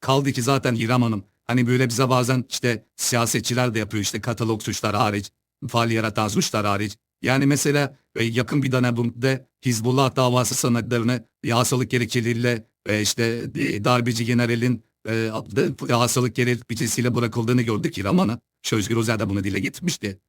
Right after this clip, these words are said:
E, mütabakat sağlamlar çıktılar. Şimdi İrem Hanım, tamam bunlar, e, kimse cezaevlerinde hastalıktan, e, zarar görmesin ama bu şekilde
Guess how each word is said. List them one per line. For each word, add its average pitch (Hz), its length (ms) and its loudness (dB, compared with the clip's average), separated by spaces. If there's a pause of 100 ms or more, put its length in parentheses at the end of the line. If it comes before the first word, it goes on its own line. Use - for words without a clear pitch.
(140)
E, 107 100 -2
mütabakat 110 520 0
sağlamlar 98 500 0
çıktılar. 127 460 -6 (240)
Şimdi 131 180 2
İrem 143 200 4
Hanım, 123 240 2 (180)
tamam 139 320 2
bunlar, 135 340 2
e, 117 420 -4
kimse 135 400 0
cezaevlerinde 117 560 2
hastalıktan, 107 680 -2 (240)
e, 104 140 0
zarar 110 300 0
görmesin 107 560 -2 (180)
ama 117 420 0 (160)
bu 135 160 2
şekilde 127 640 0